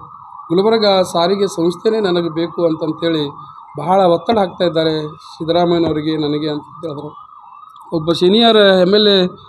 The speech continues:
ಹಿಂಗೆ ಮಾತಾಡ್ತಾರೆ ಅಂದ್ರೆ ನಾವೇನೂ ಮಾಡ್ಲಿಕ್ಕಾಗಲ್ಲ ಅಂತಂದ್ರು. ಅವಾಗೇ ಗೊತ್ತಾಯ್ತು ನನ್ನ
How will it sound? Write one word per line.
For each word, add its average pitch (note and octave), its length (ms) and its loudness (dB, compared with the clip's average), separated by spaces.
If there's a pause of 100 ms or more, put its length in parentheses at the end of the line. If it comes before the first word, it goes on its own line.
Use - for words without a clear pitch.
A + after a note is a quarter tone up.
(1200)
ಹಿಂಗೆ G3 200 4
ಮಾತಾಡ್ತಾರೆ F#3+ 360 2
ಅಂದ್ರೆ G3 160 2
ನಾವೇನೂ F3 300 0
ಮಾಡ್ಲಿಕ್ಕಾಗಲ್ಲ D#3 640 -4
ಅಂತಂದ್ರು. D#3 460 -6
ಅವಾಗೇ E3+ 300 -2
ಗೊತ್ತಾಯ್ತು E3 460 -6
ನನ್ನ D#3+ 160 -2